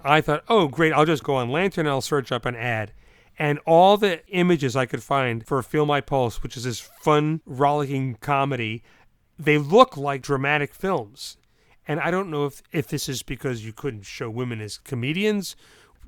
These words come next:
You know, this is what we hit with When Knighthood Was in Flower, that all the promotional ads look like a drippy costume picture, and it's, and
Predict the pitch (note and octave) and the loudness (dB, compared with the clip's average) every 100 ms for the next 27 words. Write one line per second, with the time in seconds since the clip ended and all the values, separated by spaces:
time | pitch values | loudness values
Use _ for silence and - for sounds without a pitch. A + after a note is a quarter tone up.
0 | - F3 C#3 D3+ D#3 A#2 A#2 C3+ A2+ C3+ | -8 -4 -4 -4 -4 -2 -2 -4 -8 -8
1 | C#3 A#2+ - C#3 A#2+ B2 A#2 A2+ A2 A2 | -6 -10 -10 -12 -8 -4 -4 -6 -10 -12
2 | G#2 C3 C3+ A#2 F2+ G#2+ _ B2+ C#3 D#3 | -12 -6 -6 -6 -10 -16 _ -12 -2 2
3 | C#3 C3 B2+ C#3 C3+ C#3+ - B2+ A#2 A#2 | 2 2 -4 -2 0 0 0 -6 -2 -2
4 | A2+ - - - C#3 C3 B2 A#2 - C3 | -4 -8 -14 -4 -2 -2 -4 -6 -6 -4
5 | A2+ C#3 A#2+ - F#3 F#3 C#3 A#2+ A#2 - | -2 -2 -4 -4 -2 -2 -4 -6 -6 -6
6 | A2+ A2+ - B2 D3 | -6 -6 -8 -12 -10